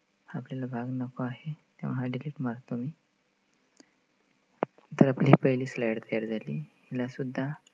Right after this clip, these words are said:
आपण डिझाईन देऊ शकतो हवं ते. पण सध्या आपण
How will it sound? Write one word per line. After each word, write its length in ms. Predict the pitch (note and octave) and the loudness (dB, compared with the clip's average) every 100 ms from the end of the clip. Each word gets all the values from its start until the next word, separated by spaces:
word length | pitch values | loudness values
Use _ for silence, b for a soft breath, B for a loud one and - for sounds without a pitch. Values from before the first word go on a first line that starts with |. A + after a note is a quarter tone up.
| _ b b b b _ - | _ b b b b _ -4
आपण 220 | C#3 C3+ | -2 2
डिझाईन 400 | C3 C3 C3 C3 | 2 2 2 2
देऊ 200 | C3 B2+ | 2 2
शकतो 460 | C3 C3 - D3 E3 D#3+ - | -2 -6 2 2 2 -2 -6
हवं 280 | - A#2 A#2+ | -2 0 -2
ते. 420 | - D#3 E3+ _ _ _ _ _ _ _ _ _ _ _ _ _ _ _ _ _ _ _ _ _ _ _ _ _ _ _ _ _ _ _ _ _ _ _ _ _ _ _ _ - | -2 -4 -4 _ _ _ _ _ _ _ _ _ _ _ _ _ _ _ _ _ _ _ _ _ _ _ _ _ _ _ _ _ _ _ _ _ _ _ _ _ _ _ _ -2
पण 80 | C3 | 0
सध्या 360 | B2+ B2 C3 | 0 0 0
आपण 360 | B2+ - C#3+ | 2 0 -2